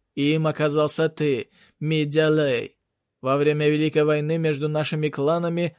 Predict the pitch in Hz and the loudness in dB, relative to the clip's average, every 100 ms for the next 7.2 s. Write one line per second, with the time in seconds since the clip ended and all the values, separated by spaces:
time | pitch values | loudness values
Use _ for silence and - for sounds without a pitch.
0 | _ - 143 143 - 151 160 160 156 160 | _ -2 -2 0 2 4 4 0 0 -2
1 | 151 - 160 160 160 180 190 - 160 156 | -2 -2 -2 -2 -4 -2 -4 -4 -4 -2
2 | 160 160 156 - 160 151 139 160 151 156 | -2 -2 -6 -2 -2 -2 -4 -2 0 0
3 | 151 135 117 - _ _ _ _ - 123 | -2 -2 -4 -8 _ _ _ _ -10 -2
4 | 143 143 151 151 151 143 165 170 160 156 | 0 0 0 2 0 0 -2 -2 -2 -4
5 | - 156 156 156 156 151 151 165 165 160 | -2 -2 -2 -2 0 0 0 -2 -2 -2
6 | 151 131 _ 156 147 151 139 156 151 139 | -2 -2 _ -6 -2 -2 -2 -4 -4 -6
7 | 131 120 | -6 -8